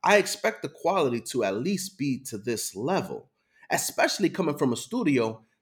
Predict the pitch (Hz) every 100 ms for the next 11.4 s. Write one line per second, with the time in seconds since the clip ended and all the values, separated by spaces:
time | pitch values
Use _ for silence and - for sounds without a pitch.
0 | _ 127 143 120 120 151 139 - 113 -
1 | _ _ _ - 185 185 170 131 - 196
2 | 156 110 107 - _ _ - 151 139 143
3 | 143 208 170 - 123 120 185 143 123 -
4 | 202 143 - - - 147 139 120 - -
5 | 240 135 110 95 95 _ _ 127 143 135
6 | 127 120 208 302 104 - - - _ _
7 | _ _ 156 170 214 240 208 214 190 180
8 | 175 160 143 - - - - 180 151 -
9 | 185 233 - 233 - - - 160 196 202
10 | - 101 110 139 - - _ 147 - -
11 | 403 110 -